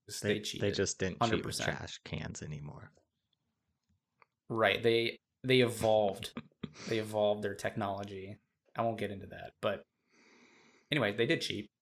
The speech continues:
Speaker 2: and we faced them. I mean, that was kind of our, our rival over twenty seventeen, eighteen, nineteen was the Astros, and we just kept meeting them in the playoffs. And they beat us in twenty seventeen. It was a seven-game series. It was a good series.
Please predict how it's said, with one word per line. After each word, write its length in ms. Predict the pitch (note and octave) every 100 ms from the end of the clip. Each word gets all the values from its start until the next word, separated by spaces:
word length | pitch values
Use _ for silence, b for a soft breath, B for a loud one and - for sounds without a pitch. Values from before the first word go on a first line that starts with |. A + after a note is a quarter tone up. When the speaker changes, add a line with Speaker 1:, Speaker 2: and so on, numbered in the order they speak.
| _ _
Speaker 2:
and 380 | B2+ A#2+ A#2+ A#2
we 160 | C#3 D3
faced 380 | - C#3 C#3
them. 240 | G#2+ - G#2
I 80 | A2
mean, 140 | A2
that 100 | A2+
was 100 | A2+
kind 160 | - C3
of 80 |
our, 300 | A2+ G2 F#2 -
our 140 | A2
rival 580 | G#2 G#2 A#2 F3 G#3+ D#3
over 380 | C3+ C#3+ C3+ C3+
twenty 180 | - C#3
seventeen, 460 | B2+ B2+ B2 - A#2+
eighteen, 240 | A#2 -
nineteen 500 | A2+ A#2 - A#2+ A#2+ - _ _ _
was 200 | - A2+
the 80 | G#2+
Astros, 500 | G2+ G#2 - A2 A2 G#2 G#2+ -
and 360 | A2 G#2+ G2+ - _ _ -
we 220 | A#2 B2+
just 140 | C3 -
kept 160 | B2+
meeting 260 | A#2 D#3 B2
them 200 | F#2 -
in 80 | -
the 60 | G#2+
playoffs. 580 | - C#3+ - B1 - - _ _ _ _
And 120 | - A2
they 40 |
beat 160 | A2 D#3
us 140 | F3+
in 60 | F#3+
twenty 200 | D#3+ D#3+
seventeen. 520 | B2 A2+ G#2+ A2 A2
It 20 |
was 60 | G#2+
a 100 | -
seven-game 360 | A#2 A#2+ B2
series. 360 | B2+ - - A2
It 60 |
was 100 | A#2
a 40 | B2+
good 140 | F#3+
series. 400 | - G2+ G2+ -